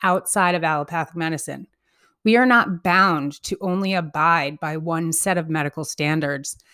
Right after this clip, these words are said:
that were designed and implemented to ultimately finance corporations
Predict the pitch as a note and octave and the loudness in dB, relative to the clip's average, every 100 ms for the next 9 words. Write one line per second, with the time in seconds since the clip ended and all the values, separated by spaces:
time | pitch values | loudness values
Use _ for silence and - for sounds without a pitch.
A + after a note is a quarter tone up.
0 | _ _ E3+ E3 F3 E3 D#3+ E3+ E3+ E3+ | _ _ 0 2 0 0 2 4 4 2
1 | E3 - F#3+ - G3+ G#3+ G3 D#3+ D3+ - | -2 -4 -6 -2 -2 -2 -2 -2 -2 -6
2 | E3 - - F#3 F#3+ G3 G3+ E3 D3+ D#3+ | -8 -8 -6 0 0 0 -2 0 -2 -4
3 | D#3 D3+ - E3+ E3+ E3+ E3+ - - F3 | -4 -6 -2 2 2 0 -2 -4 -2 -2
4 | D#3+ E3 F#3 F3+ D3+ D3+ E3 | -2 0 0 0 -4 0 0